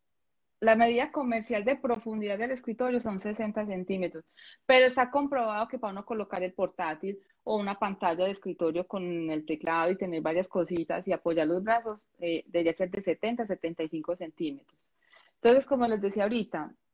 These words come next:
si no tenemos la posibilidad, la proba-, perdón, la posibilidad económica de conseguir escritorios, con un ala de una puerta se puede lograr, en, lo podemos comprar en otro, ese almacén que es súper famoso, que vende muchas cosas de hogar,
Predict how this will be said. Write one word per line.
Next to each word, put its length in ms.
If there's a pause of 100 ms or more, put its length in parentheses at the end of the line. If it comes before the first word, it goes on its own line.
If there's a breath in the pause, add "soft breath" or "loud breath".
si 180
no 160
tenemos 360
la 120
posibilidad, 640
la 140
proba-, 340
perdón, 240
la 100
posibilidad 540
económica 420
de 60
conseguir 420
escritorios, 720 (140)
con 200
un 120
ala 240
de 80
una 220
puerta 320
se 120
puede 380
lograr, 320
en, 180 (340)
lo 120
podemos 240
comprar 320
en 140
otro, 180
ese 180
almacén 320
que 100
es 60
súper 200
famoso, 260
que 100
vende 180
muchas 260
cosas 300
de 140
hogar, 320